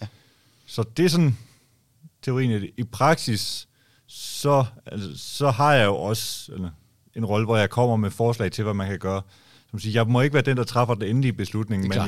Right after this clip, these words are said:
Speaker 2: jeg er jo en af dem på S D U, der ved
Speaker 1: Der
Speaker 2: mest
Speaker 1: ved
Speaker 2: om,
Speaker 1: noget om det.
Speaker 2: hvordan
Speaker 1: Ja.
Speaker 2: regler ser ud. Og det skal jeg selvfølgelig også bruge til at foreslå, man kunne gøre sådan og sådan og
Speaker 1: Ja.
Speaker 2: sådan, og jeg synes, det ville være en god idé at gøre sådan.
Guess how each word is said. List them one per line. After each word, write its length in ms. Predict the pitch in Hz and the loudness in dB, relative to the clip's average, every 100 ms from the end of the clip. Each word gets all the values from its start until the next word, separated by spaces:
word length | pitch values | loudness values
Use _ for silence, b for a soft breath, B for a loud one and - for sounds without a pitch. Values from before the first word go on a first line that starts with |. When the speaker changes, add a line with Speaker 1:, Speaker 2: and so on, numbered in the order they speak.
| 95 | -2
Speaker 2:
jeg 80 | 87 | -2
er 40 | 120 | 0
jo 200 | 120 107 - _ _ - - _ | 0 -4 -12 _ _ -20 -20 _
en 160 | 127 120 | -2 0
af 80 | 110 | 2
dem 220 | 107 113 - _ _ | 0 0 -6 _ _
på 140 | 110 98 | -6 -4
S 40 | |
D 40 | |
U, 60 | 110 | -2
der 100 | 104 | -2
ved 120 | 98 | 0
Speaker 1:
Der 60 | 120 | 0
Speaker 2:
mest 260 | 113 117 113 | 2 0 0
Speaker 1:
ved 40 | 107 | -2
Speaker 2:
om, 80 | |
Speaker 1:
noget 140 | 98 87 | -4 -6
om 40 | 85 | -8
det. 60 | |
Speaker 2:
hvordan 180 | 107 98 | -8 -6
Speaker 1:
Ja. 220 | 110 - | -6 -2
Speaker 2:
regler 160 | 113 101 | -2 -2
ser 120 | 107 | -2
ud. 120 | 104 113 b b b b | -4 -6 b b b b
Og 100 | 95 b b - | -14 b b 0
det 120 | 113 | 0
skal 120 | 135 | 2
jeg 80 | 110 | 0
selvfølgelig 280 | 107 131 120 | 2 2 2
også 140 | 113 | 0
bruge 200 | 113 123 | -2 -4
til 100 | - | -2
at 80 | 107 | 0
foreslå, 400 | 117 120 107 92 - 104 | 0 0 -2 -6 -8 -4
man 160 | 104 | -2
kunne 300 | 104 117 123 | -2 -2 0
gøre 180 | 110 104 | 0 -2
sådan 260 | 113 107 104 | -2 -4 -4
og 80 | |
sådan 140 | 110 110 | -4 -4
og 60 | |
Speaker 1:
Ja. 60 | 98 | -2
Speaker 2:
sådan, 160 | 110 104 | -4 -4
og 120 | 101 | -4
jeg 120 | 110 | -4
synes, 220 | 117 113 | -4 -6
det 60 | 117 | -4
ville 100 | 101 | -4
være 100 | 98 | -4
en 60 | |
god 260 | 98 110 101 | -4 -4 -4
idé 20 | |
at 100 | 101 | -4
gøre 140 | 101 95 | -4 -4
sådan. 280 | 104 107 | -6 -8